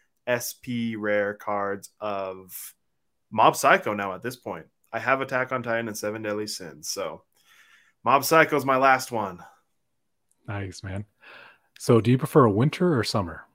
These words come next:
Speaker 1: Oh, winter. Easy. I hate
Speaker 2: Yeah.
Speaker 1: sweating,
Speaker 2: <laughs>
Speaker 1: and I love cold. <laughs>
Speaker 2: Well, you're in the right place then.
Speaker 1: Yeah. <laughs>
Speaker 2: When do you think is the appropriate time to start listening to Christmas music?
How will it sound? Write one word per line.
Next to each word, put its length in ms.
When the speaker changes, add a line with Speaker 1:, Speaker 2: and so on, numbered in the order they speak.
Speaker 1:
Oh, 160
winter. 600
Easy. 500
I 100
hate 280
Speaker 2:
Yeah. 80
Speaker 1:
sweating, 460
Speaker 2:
<laughs> 220
Speaker 1:
and 360
I 100
love 480
cold. 440
<laughs> 20
Speaker 2:
Well, 100
you're 140
in 80
the 60
right 200
place 260
then. 300
Speaker 1:
Yeah. 460
<laughs> 60
Speaker 2:
When 520
do 160
you 160
think 280
is 120
the 100
appropriate 760
time 540
to 80
start 240
listening 340
to 60
Christmas 360
music? 380